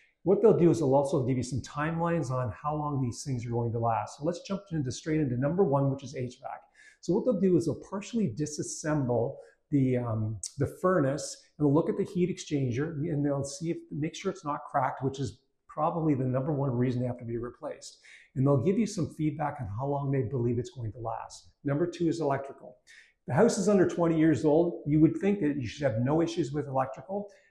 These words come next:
However, if the homeowner decided to do the basement themselves and wire it themselves, there could be risk at some safety issue. So that's what they're going to determine, whether or not there's any safety issues.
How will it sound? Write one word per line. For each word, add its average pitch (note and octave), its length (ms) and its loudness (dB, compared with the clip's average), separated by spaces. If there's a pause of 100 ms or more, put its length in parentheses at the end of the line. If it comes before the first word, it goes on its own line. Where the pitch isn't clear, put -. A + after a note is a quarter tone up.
However, D3+ 540 2
if C#3+ 160 0 (480)
the C#3 220 0
homeowner E3 440 0
decided C#3+ 420 0
to B2 60 0
do B2 220 2
the B2 80 2
basement C3+ 420 -2
themselves D3+ 480 0
and A#2+ 160 -2
wire C3 260 0
it E3 80 -6
themselves, E3+ 560 -6 (480)
there - 220 2
could G3+ 160 6
be G#3 140 4
risk C#3+ 420 2
at C3 320 -6
some C3 260 -2
safety - 760 -2
issue. C#3 280 -10
So - 140 -6
that's D3 260 0
what F3+ 100 -4
they're D#3 100 0
going C#3+ 220 2
to C3 60 0
determine, A2+ 600 -4 (280)
whether C#3+ 220 4
or C3 80 2
not C3+ 240 -2
there's A#2+ 140 0
any A#2+ 160 2
safety B2 460 -2
issues. - 460 -12